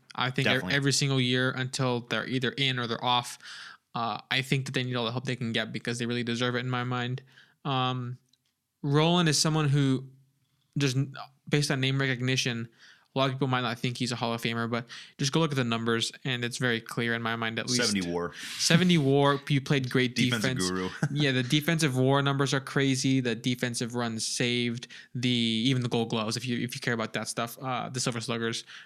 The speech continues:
Speaker 1: Um, but overall, Travis, I think that just being a complete player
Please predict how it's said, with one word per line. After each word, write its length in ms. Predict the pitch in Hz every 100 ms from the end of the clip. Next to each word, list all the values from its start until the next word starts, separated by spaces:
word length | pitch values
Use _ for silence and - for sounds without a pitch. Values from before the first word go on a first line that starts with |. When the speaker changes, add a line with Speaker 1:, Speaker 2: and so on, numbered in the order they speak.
| -
Speaker 1:
Um, 480 | 123 113 113 110 90 - - - _ 143
but 260 | 139 - -
overall, 360 | 170 160 147
Travis, 280 | 147 143 135 131
I 80 | 135
think 280 | 143 135
that 120 | 120 117
just 260 | 127 -
being 180 | 131 127
a 60 | 113
complete 460 | 123 - 131 -
player 400 | - 117 117 117